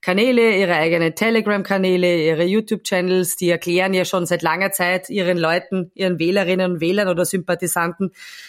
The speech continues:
ihr müsst gar keine et-, etablierten Medien mehr konsumieren, weil das ist eh alles nur Fake News.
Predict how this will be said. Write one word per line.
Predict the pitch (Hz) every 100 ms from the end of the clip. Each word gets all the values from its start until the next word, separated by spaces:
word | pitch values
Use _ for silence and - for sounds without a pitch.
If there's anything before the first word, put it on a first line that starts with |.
| -
ihr | 220
müsst | 202 202 202
gar | 185 185
keine | 196 196 190 -
et-, | 185 - _
etablierten | - 190 180 202 196 185
Medien | 180 196 185
mehr | 170
konsumieren, | - 180 165 180 180 208 247
weil | 190 175
das | 165
ist | 175
eh | 170 175
alles | 147 175 214 214
nur | 190 202
Fake | 202 185 190 220
News. | 240 262 -